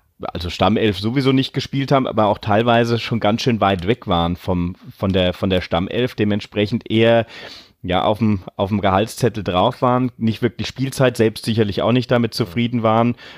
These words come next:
und du, ähm, sozusagen ihnen jetzt nicht den Weg verbaust und sagst, „Nein, nein, ihr, ihr müsst hier bleiben“, sondern eigentlich auch ganz froh bist, wenn, gut, bei, bei,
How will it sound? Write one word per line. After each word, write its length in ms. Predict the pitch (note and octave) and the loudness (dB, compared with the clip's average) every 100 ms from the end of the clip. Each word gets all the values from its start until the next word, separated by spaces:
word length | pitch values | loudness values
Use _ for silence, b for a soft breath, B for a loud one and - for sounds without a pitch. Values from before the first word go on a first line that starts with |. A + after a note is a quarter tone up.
| B | B
und 200 | A2 G2+ | -2 0
du, 340 | A2 A2 A2+ - | 2 4 2 2
ähm, 460 | A2 G#2 G#2+ G#2 G2 | 2 2 2 0 -4
sozusagen 680 | A#2+ G#2 - G2+ G2+ G2 G#2+ | -4 -4 -2 0 0 2 0
ihnen 300 | - A2 A2 | -2 0 2
jetzt 220 | G2+ - | 2 0
nicht 180 | A2+ - | -4 0
den 120 | G#2+ | 0
Weg 220 | G#2 A#2 | 2 2
verbaust 480 | - B2 A2 A2+ - | 0 2 4 2 0
und 60 | G#2 | -2
sagst, 180 | G#2 A2 | 0 2
„Nein, 140 | G2+ | 0
nein, 240 | F#2+ A2 B2+ | 2 0 0
ihr, 440 | G#2 G#2 G2+ G#2 | 0 2 0 -2
ihr 160 | G#2+ G#2 | -2 0
müsst 240 | G#2+ - | 0 0
hier 120 | A2+ | -2
bleiben“, 500 | - F#2+ F2+ G#2 B2 A#2+ B B - | 0 0 0 2 0 -2 B B -6
sondern 720 | - G#2 G#2+ G#2+ A2 A2 - A2 F#2+ - | 0 2 4 4 2 0 -4 -8 -8 -8
eigentlich 360 | - A2 A2 | -2 0 2
auch 120 | G#2+ - | 0 2
ganz 220 | G#2+ - | 0 0
froh 180 | A2+ C#3 | 0 2
bist, 300 | A2+ - G#2+ | 2 0 0
wenn, 280 | G2+ G#2+ G2+ _ _ - G#2 | 2 2 -2 _ _ -14 -12
gut, 160 | G2 B2 | -4 0
bei, 220 | G#2+ G#2 | 2 2
bei, 420 | G2+ G2+ G2 G2+ | 2 0 2 2